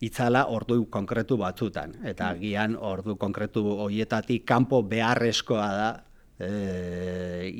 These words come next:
Speaker 1: itzal gehiago sortzea, e, ordu konkretu horietan, ba, eguzki erradiazioa oraindikan indartsua delako.
Speaker 2: Pentsatzen dut, e,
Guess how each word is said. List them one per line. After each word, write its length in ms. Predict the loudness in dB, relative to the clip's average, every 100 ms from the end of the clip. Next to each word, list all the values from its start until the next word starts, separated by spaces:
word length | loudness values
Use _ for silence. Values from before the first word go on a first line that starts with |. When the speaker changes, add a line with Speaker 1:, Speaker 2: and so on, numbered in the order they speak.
| -6
Speaker 1:
itzal 320 | 0 2 4
gehiago 580 | 4 6 4 4 4 2
sortzea, 640 | 2 4 4 4 4 6 4 2 -10
e, 180 | -8 -4
ordu 320 | -2 -2 -2 0
konkretu 560 | 0 0 -2 2 4
horietan, 540 | 4 0 0 2 2 2 -4 -18 -10
ba, 120 | -8 -4
eguzki 320 | -4 -2 -2
erradiazioa 720 | 0 0 -2 -2 -2 0 0 0
oraindikan 440 | -2 -2 -2 -2
indartsua 440 | -2 -6 -6 -6 -6
delako. 340 | -6 -10 -8 0
Speaker 2:
Pentsatzen 460 | 2 4 4 4
dut, 200 | 4 2 -4 2
e, 640 | 4 6 6 4 2 -2